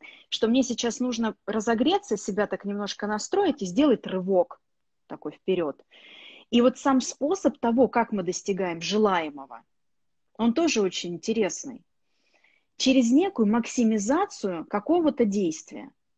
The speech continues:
как мы говорим, да, про, про пример с работой. Что мы делаем какую-то раб-, я хочу денег,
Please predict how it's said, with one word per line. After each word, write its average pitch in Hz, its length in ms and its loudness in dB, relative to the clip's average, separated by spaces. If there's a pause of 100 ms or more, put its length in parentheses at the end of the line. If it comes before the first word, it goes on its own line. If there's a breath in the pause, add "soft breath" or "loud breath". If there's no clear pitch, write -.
(240)
как 190 140 -4
мы 202 120 -2
говорим, 185 480 -2
да, 247 160 2
про, 180 180 -6
про 185 180 -4
пример 202 340 -4
с - 120 -14
работой. 175 500 -8 (220 loud breath)
Что - 180 4
мы 233 160 4
делаем 160 400 0
какую-то 160 440 -6
раб-, 160 180 -4
я 202 280 0
хочу 170 300 -8
денег, 156 380 -4